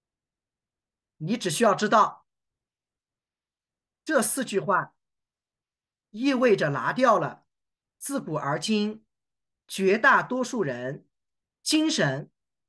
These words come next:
所赖以支撑的所有东西，拿掉了人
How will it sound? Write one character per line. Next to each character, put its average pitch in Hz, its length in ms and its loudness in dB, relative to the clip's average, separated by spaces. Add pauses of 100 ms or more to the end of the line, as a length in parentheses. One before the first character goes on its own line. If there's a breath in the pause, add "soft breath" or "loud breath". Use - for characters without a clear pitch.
(480)
所 165 260 -6
赖 226 220 4
以 143 160 0
支 196 160 -8
撑 208 260 -2
的 170 260 -2
所 262 200 0
有 254 100 4
东 214 180 2
西， 214 320 -2 (2000)
拿 196 340 4
掉 311 260 4
了 196 140 2
人 156 420 -4